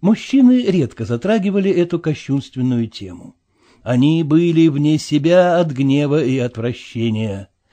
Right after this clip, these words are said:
Страшно подумать, чудовища совершили попытку массового убийства. Это был кошмар наяву. Существа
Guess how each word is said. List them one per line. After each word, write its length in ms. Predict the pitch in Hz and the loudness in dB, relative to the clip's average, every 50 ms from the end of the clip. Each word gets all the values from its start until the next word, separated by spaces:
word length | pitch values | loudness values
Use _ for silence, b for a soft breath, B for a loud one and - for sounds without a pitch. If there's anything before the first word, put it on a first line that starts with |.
| b b b | b b b
Страшно 680 | - - - - 98 120 135 135 - - - 139 135 | -20 -20 -16 -8 -4 -2 -2 -2 -2 -2 -4 -4 -2
подумать, 600 | - 139 139 127 139 139 131 135 117 - - b b b b b b b b _ | -2 -2 0 2 2 4 4 4 2 0 -2 b b b b b b b b _
чудовища 840 | - - 147 135 120 156 170 165 156 165 170 - - - 165 170 | -6 -4 -2 2 4 4 4 4 4 2 0 -2 -2 -2 -2 -2
совершили 720 | 165 - 143 151 160 156 151 - - - 170 175 156 160 | -2 -2 -2 0 0 0 -2 -4 -2 0 2 4 4 4
попытку 800 | 156 160 - 147 147 - - 160 185 190 165 - - - 175 185 | 2 2 0 -4 -2 -2 -2 0 0 0 -2 -4 -6 -4 -2 0
массового 960 | 180 147 143 143 175 185 175 151 - - - - 165 170 165 170 170 165 175 185 | 0 2 2 2 0 0 -2 -4 -6 -12 -8 -4 -2 0 0 2 2 2 2 0
убийства. 1080 | 185 180 180 156 147 180 180 170 160 135 117 - - - 135 123 117 110 104 98 - _ _ _ _ _ _ _ _ _ _ _ _ _ _ _ - | 0 -2 -2 -2 -2 0 0 0 0 -2 -4 -8 -10 -8 -6 -6 -6 -6 -8 -10 -14 _ _ _ _ _ _ _ _ _ _ _ _ _ _ _ -2
Это 600 | 156 147 151 151 160 165 165 - _ - 160 160 | 0 2 4 4 4 2 0 -2 _ 2 4 4
был 400 | 147 127 131 143 139 143 151 147 | 4 4 2 2 4 4 2 2
кошмар 720 | - - 143 143 139 - - 131 123 123 123 127 127 120 123 | 0 0 0 0 0 0 2 2 4 6 6 4 4 4 4
наяву. 920 | 127 123 123 123 123 120 120 117 104 110 113 113 113 110 107 101 92 - - - - - _ _ _ _ _ _ - | 4 4 4 4 4 4 2 2 0 0 0 0 0 0 -2 -4 -8 -12 -16 -18 -18 -20 _ _ _ _ _ _ -20
Существа 1000 | - - - 127 120 - - 120 117 - - - 127 127 156 175 180 165 - b | -12 -6 -4 -4 -4 -6 -6 -8 -8 -8 -8 -4 0 2 4 4 4 2 0 b